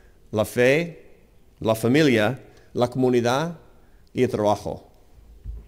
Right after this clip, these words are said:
Claro está que en muchos de nuestros barrios pobres se vive una vida feliz con fe, familia, comunidad y trabajo satisfactorios.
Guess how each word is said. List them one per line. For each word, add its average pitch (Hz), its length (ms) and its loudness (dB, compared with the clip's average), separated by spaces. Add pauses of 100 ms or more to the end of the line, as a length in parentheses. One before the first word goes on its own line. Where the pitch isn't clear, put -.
(560)
Claro 160 460 2
está 139 360 2
que 127 120 2
en 117 60 4
muchos 156 320 2
de 151 120 0
nuestros 139 420 2
barrios 127 400 0
pobres 101 400 -2
se 117 160 -2
vive 151 480 0
una 120 240 0
vida 117 240 0
feliz 127 560 0
con 101 240 -6
fe, 127 360 0
familia, 110 520 0
comunidad 101 480 0
y 92 60 -4
trabajo 104 560 -2
satisfactorios. 104 1040 -6